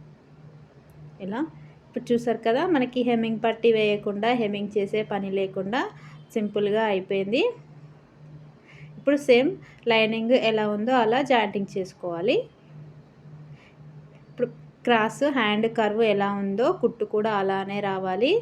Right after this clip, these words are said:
ఇలా చేత్తో ఇలా సాఫ్గా అంటూ ఇలా స్టిచ్చింగ్ అయితే చేయాలి. ఇక్కడ ముడతలు ముడతలుగా,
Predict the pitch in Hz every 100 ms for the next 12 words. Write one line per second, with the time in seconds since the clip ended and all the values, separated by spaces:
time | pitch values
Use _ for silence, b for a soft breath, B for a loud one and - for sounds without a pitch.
0 | B B B - 202 233 240 208 196 220
1 | 202 214 208 208 190 190 196 202 190 190
2 | 254 415 494 - - - - 202 202 214
3 | 208 - 208 196 196 214 208 208 190 185
4 | 196 330 508 - - B B B - -
5 | 240 214 196 208 202 196 196 202 196